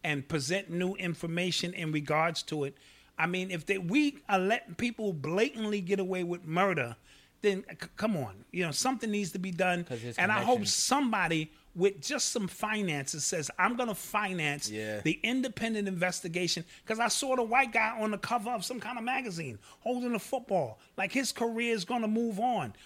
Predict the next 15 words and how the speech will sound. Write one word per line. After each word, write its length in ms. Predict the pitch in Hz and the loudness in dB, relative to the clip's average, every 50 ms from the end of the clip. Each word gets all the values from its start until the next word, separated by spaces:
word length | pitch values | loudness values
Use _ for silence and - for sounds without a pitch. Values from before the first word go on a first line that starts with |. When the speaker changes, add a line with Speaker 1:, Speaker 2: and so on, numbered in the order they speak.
| - - - | -18 -8 0
Speaker 1:
We 160 | 170 233 294 | 2 2 4
cannot 680 | 285 - - 220 175 147 139 143 151 190 240 254 - - _ _ _ - | 2 2 -4 -4 -4 -2 -2 -2 2 2 2 2 0 -4 _ _ _ -6
allow 340 | 131 135 147 156 147 135 113 | -4 -2 -2 -2 -2 -2 0
that 260 | 120 156 170 - - | 0 0 0 0 -6
to 100 | - - | -10 -12
happen, 320 | - - - - - 95 | -12 -12 -14 -16 -14 -14
Speaker 2:
Yeah. 120 | 95 95 90 - _ _ _ _ _ - | -12 -12 -14 -14 _ _ _ _ _ -8
Speaker 1:
especially 500 | - 135 - - - 233 226 - - 214 | -4 -2 -2 0 0 0 2 2 2 0
with 180 | 190 180 165 175 | 0 0 -2 0
all 240 | - 185 185 208 202 | 4 4 4 4 4
the 200 | 180 180 185 - | 0 -4 -2 2
evidence 480 | 185 185 185 180 175 175 170 165 - - | 0 0 0 0 -6 -6 -6 -6 -6 -4
that 200 | - 156 139 - | -6 -6 -6 -8
points 340 | - - 185 180 175 - - | -8 -6 -6 -6 -4 -6 -6
towards, 760 | - 170 151 151 160 165 165 165 156 151 156 - - - | -6 -6 -6 -4 -2 -2 0 0 -2 -2 -4 -6 -8 -8